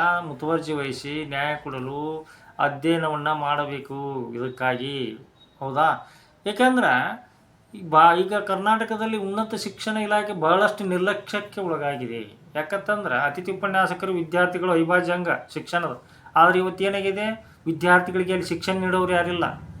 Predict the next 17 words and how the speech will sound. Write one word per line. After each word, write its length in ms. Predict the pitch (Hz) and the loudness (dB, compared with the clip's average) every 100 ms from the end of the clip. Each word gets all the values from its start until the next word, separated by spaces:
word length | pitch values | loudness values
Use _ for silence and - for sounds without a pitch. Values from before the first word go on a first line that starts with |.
| - - - | -16 -14 -2
ಎಲ್ಲ 200 | 170 190 | 0 4
ವರ್ಗಗಳು 520 | 190 190 185 190 196 | 4 2 2 2 0
ಖಾಲಿ. 360 | - 175 185 180 - - - - - - - - _ _ - | 4 4 4 0 -6 -20 -20 -20 -20 -20 -20 -20 _ _ -10
ಹನ್ನೆರಡು 360 | 160 180 196 196 | -4 2 2 2
ಸಾವಿರ 280 | 190 196 185 | 4 2 2
ಜನ 120 | 196 202 | 0 2
ಉದಿ-, 220 | 185 165 | 2 -2
ಉಪನ್ಯಾಸಕರು 560 | 156 190 190 175 180 165 | -2 -2 0 0 0 0
ಇಲ್ಲ 180 | 180 | 2
ಅಂದ 140 | 180 175 | 2 0
ಮೇಲೆ 340 | 160 139 110 | -4 -4 -6
ಅಲ್ಲಿ 340 | 107 131 147 156 | -6 -6 -6 -4
ವಿದ್ಯಾರ್ಥಿಗಳಿಗೆ 800 | 151 147 170 170 165 160 170 | -4 2 2 2 -2 -4 -4
ಶಿಕ್ಷಣ 340 | 190 170 - 175 | -6 -8 -8 -6
ಬೋಧನೆ 260 | 165 165 165 | -4 -6 -4
ಮಾಡೋರು 340 | 160 160 165 | -4 -4 0
ಯಾರು? 500 | 185 190 139 120 120 | 4 4 4 -2 -10